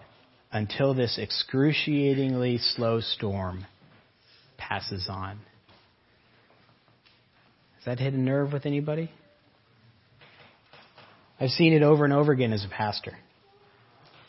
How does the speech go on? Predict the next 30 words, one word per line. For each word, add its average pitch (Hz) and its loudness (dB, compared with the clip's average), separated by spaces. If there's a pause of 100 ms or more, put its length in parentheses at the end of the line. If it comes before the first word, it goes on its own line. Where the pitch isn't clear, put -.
(1300)
A 117 -2
member 131 6
is 127 6
going 131 4
through 131 2
a 123 4
dungeon 123 2
experience 127 0
and 120 -2
they 120 0
begin 123 0
to 135 -4
withdraw 123 2
from 123 -4
the 120 -2
body. 98 -4 (2500)
They 135 0
say 143 6
they 143 4
need 139 2
time 135 -2
for 147 -8
themselves. 104 -6 (1080)
They 135 2
need 139 4
me 123 2
time 104 -6 (560)
in 117 -2
this 117 -2
season. 107 -4